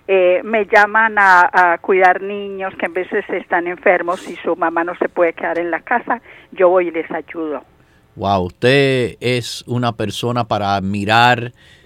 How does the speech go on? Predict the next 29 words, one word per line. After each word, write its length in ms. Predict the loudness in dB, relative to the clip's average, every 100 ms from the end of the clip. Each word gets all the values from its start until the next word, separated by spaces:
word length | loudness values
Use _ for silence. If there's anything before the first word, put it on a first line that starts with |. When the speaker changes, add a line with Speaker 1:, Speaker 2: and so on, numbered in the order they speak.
| -20 -8
Speaker 2:
y, 520 | -6 -4 -4 -6 -10 -14 _
y 180 | -2 2
de, 360 | 2 2 0 -8 _ -10
y 160 | -6
de 140 | -4 -4
buscar, 680 | -6 -4 2 4 2 -2 -10 _ _ _ -14
mire, 480 | -6 -2 0 -2 -4 _
eh, 380 | -6 -4 -4 -6
consejos 960 | -6 -6 -4 -2 -2 -2 -4 -6 -12 -16 _ _ -20 -20 -20 _ -20 -6
en 120 | -6
cuanto 640 | -2 0 0 -2 0 2
a 220 | 2 0 -6 _
cómo 300 | 0 2 2
es 220 | 2 0
que 100 | -6
usted 380 | -8 -2 2 2
se 160 | 2 -4
mantiene 800 | -4 -6 -6 -2 -2 -2 -6 -10 _ _ -16 -2
a 140 | 0
un 240 | 0 -2
peso 520 | -2 0 2 2 -2 -4
tan 280 | -2 -2 -2
excelente, 1000 | -4 -2 -2 0 0 0 -4 -2 -2 -2 -10 _ _ _ _ _ _ _ _ _ _ -10
eh, 600 | 0 2 2 0 -2 -4
cuando 640 | 0 4 4 2 2 2 2
la 120 | 0
mayoría 480 | 2 0 2 0 0
del 160 | -2
mundo 600 | -2 -2 -2 -2 -4 -4